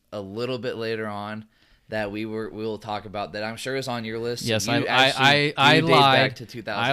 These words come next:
Speaker 2: lied. I did date back
Speaker 1: But,
Speaker 2: to two thousand seven.
Speaker 1: but we'll get to that in just a little bit because I know it's on my list and I know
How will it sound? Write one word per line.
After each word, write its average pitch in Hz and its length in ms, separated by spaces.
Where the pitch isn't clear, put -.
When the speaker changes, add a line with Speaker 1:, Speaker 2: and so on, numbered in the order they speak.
Speaker 2:
lied. 113 480
I 113 140
did 113 360
date 131 220
back 131 140
Speaker 1:
But, 165 240
Speaker 2:
to 135 100
two 120 60
thousand 123 400
seven. 107 340
Speaker 1:
but 147 240
we'll 175 160
get 196 220
to 185 140
that 143 340
in 123 160
just 131 560
a 123 40
little 107 260
bit 98 180
because 117 340
I 156 220
know 170 160
it's 156 100
on 143 140
my 127 180
list 123 320
and 127 140
I 123 180
know 120 680